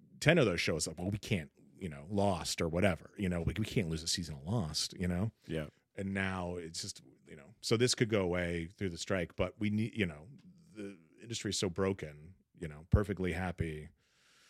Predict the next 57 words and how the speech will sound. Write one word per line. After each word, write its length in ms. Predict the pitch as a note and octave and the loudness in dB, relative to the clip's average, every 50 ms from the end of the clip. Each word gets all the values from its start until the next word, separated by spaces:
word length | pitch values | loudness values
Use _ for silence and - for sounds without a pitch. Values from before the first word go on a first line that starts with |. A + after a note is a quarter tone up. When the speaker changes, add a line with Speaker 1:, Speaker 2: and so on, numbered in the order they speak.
| _ _ _ _ _ _ _ _ - | _ _ _ _ _ _ _ _ -12
Speaker 1:
to 80 | - | -4
do 120 | F2+ F#2+ F#2 | -2 0 0
this 100 | F2+ - | 0 -2
collective 340 | - G2+ F#2 E2+ G2 E2 | -2 -2 -2 -2 -2 -2
action, 300 | F2 E2+ E2 E2 - F#2 | -2 -2 -2 -2 -2 -2
even 160 | F2+ F2+ F2 F2 | -2 -2 -2 -4
if 140 | E2+ - | -6 -6
it 120 | - - - | -10 -12 -8
kills 260 | - F2+ E2 D#2 D2+ | -6 -6 -6 -6 -8
this 180 | D2+ D2+ - - | -8 -8 -8 -8
thing, 360 | E2 D#2 D2+ D2 D2 D2+ F2 - - _ _ _ _ - - - _ - | -8 -10 -12 -14 -16 -18 -20 -20 -20 _ _ _ _ -14 -14 -14 _ -10
um, 580 | D#2+ D#2 D#2+ D#2 D2+ D2 C#2 C#2 C#2 C2+ C2+ - _ _ - - | -10 -8 -8 -10 -14 -16 -20 -20 -20 -20 -20 -20 _ _ -20 -20
because 200 | - - E2 D#2+ | -20 -18 -16 -14
we 60 | E2 D#2+ | -12 -12
have 80 | D2+ | -12
to, 80 | D2+ D#2 D2+ D2 _ - | -12 -16 -20 -20 _ -20
we 80 | D2+ | -18
gotta 200 | D2+ D#2 D2+ D2+ | -16 -14 -14 -8
do 140 | D#2 G#2+ G#2+ | -4 -4 -4
it. 100 | E2+ C#2+ _ _ _ _ _ _ _ _ _ _ _ _ _ _ _ - - | -4 -4 _ _ _ _ _ _ _ _ _ _ _ _ _ _ _ -2 0
Speaker 2:
Well, 80 | G2 F2+ | 2 4
Joel, 200 | - G2+ G#2 G2 | 6 6 6 6
thank 300 | - G2+ G2 G#2 - - | 6 6 4 4 4 0
you 40 | A#2 | -2
for 140 | - A#2 G#2+ | 0 0 2
coming 320 | - G2 F#2 F#2 F#2 F2 | 4 4 4 4 4 2
to 80 | - - | 0 0
talk 220 | - F2+ E2+ E2+ | 0 2 2 2
with 100 | E2+ F#2+ | 2 0
me 80 | F2+ E2+ | 0 0
today. 260 | E2 E2 E2 E2 E2 E2 | 0 2 2 2 2 0
I, 100 | E2 E2 E2 D#2+ E2 F2+ - - | 0 0 0 -2 -4 -6 -4 -6
I 40 | F2 D#2+ | -2 2
really 240 | F#2+ G2 F#2+ G2 | 4 6 6 6
do 100 | F2+ F#2+ | 6 4
appreciate 360 | F#2 - - G2+ F#2 - G2 F#2+ | 4 2 2 -2 0 2 2 2
you 100 | F#2 F2+ | 2 4
coming 240 | - G2 F#2+ F#2+ | 4 4 4 6
all 80 | F#2+ F#2 | 6 6
the 80 | F#2 F#2 | 6 6
way 120 | F#2 F#2 | 6 6
to 60 | F#2 | 4
the 60 | F2+ | 2
Canyon, 640 | F2 - - A2+ A2+ B2 B2+ C3 C3 C3 C3 C3 B2+ - - _ _ _ _ _ _ | 2 2 4 6 6 8 8 8 8 8 8 6 4 2 -2 _ _ _ _ _ _
spend 260 | - - - A2 G2+ | -8 0 2 4 4
a 20 | G2+ | 6
little 240 | G#2 G#2+ G2+ F#2+ F2+ - - | 6 6 6 4 2 4 6
time 760 | C#3 C#3 C#3 C#3 C#3 C#3+ C#3+ D3 D3 C#3+ C#3+ D3 D3 D3 C#3+ | 8 8 10 10 10 10 10 10 10 10 8 8 6 6 6
walking 180 | B2+ G2 G#2 | 8 10 10
Speaker 1:
Listen, 240 | A2 - - C3+ B2 | 10 10 10 8 10
Speaker 2:
me 60 | - B2 | 10 8
Speaker 1:
if, 60 | - | 8
Speaker 2:
through. 280 | D3+ D3+ E3 F3 F3+ F3+ | 8 8 10 10 12 12
Speaker 1:
if 180 | F#3 F#3+ F3 | 12 12 12
there 160 | C3+ C3+ C3 | 10 10 10
was 200 | C3 B2+ A#2+ A2+ - | 10 10 8 6 6
any 680 | A#2 B2 B2+ C3+ C#3+ C#3+ D3 D3 D3 D3+ D#3 D#3 C3+ G2 | 6 6 6 8 8 6 6 6 6 6 4 4 2 -2